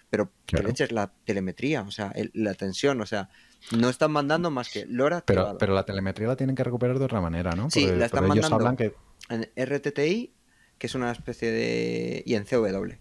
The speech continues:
Speaker 1: o sea, en esos dos modos, que son... Eh, R T T I creo que tiene, es como una especie de F S K, o sea, que
Speaker 2: Sí.
Speaker 1: es,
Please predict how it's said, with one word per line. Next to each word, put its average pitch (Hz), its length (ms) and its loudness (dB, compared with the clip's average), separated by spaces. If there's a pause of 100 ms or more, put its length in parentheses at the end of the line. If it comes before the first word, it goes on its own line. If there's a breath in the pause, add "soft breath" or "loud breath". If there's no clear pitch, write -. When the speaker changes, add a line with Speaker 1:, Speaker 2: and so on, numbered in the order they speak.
(120)
Speaker 1:
o 117 80 -14
sea, - 580 -10 (280)
en 113 240 -4
esos 107 240 -2
dos 113 160 2
modos, 104 480 -2
que - 100 -12
son... 104 680 -4 (600 loud breath)
Eh, 92 1040 0
R 117 220 2
T 123 160 -4
T 120 200 -2
I 113 360 -2
creo 113 200 -4
que 113 120 -4
tiene, 113 340 -6
es 101 80 -6
como 113 180 -4
una 110 100 -4
especie 110 260 -6
de 107 80 0
F 107 160 -4
S - 160 -6
K, 131 260 -6
o 117 80 -18
sea, 101 220 -12
que 104 180 -6
Speaker 2:
Sí. 101 120 -2
Speaker 1:
es, - 220 -8